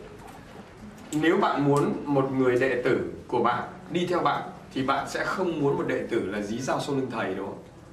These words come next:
Không bao giờ ấm. Thế vậy cho nên bạn phải làm nào để cho bạn phải tìm được cái người mà người ta rất đạo đức với bạn. Thế nhưng mà cái câu hỏi đầu tiên là:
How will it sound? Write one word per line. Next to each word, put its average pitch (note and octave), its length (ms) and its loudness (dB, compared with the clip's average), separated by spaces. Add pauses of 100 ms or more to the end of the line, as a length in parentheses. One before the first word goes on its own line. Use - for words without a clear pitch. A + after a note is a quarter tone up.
(1200)
Không G#3+ 160 -2
bao F#3 100 2
giờ C#3+ 100 -2
ấm. A2+ 180 0 (920)
Thế G#3 60 4
vậy A#3 200 6
cho G#3 80 4
nên F#3+ 180 4
bạn C#3 180 4
phải C3 80 0
làm C#3 260 2
nào D3+ 160 2
để B2 200 2
cho D#3 120 2
bạn C#3+ 240 2 (340)
phải A2+ 160 2 (100)
tìm E3 220 8
được C3+ 180 6
cái C#3 160 2
người C3 200 6 (500)
mà A2 460 4 (260)
người A#2+ 180 2
ta B2+ 160 0
rất E3+ 240 0
đạo - 200 0
đức D3 200 0
với A2 100 -6
bạn. - 120 -8 (920)
Thế F3 120 6
nhưng B3+ 120 8
mà A#3 80 6 (120)
cái A3 140 4
câu B3 140 6
hỏi - 160 6
đầu F#3+ 100 8
tiên A#3 160 6
là: G#3 60 6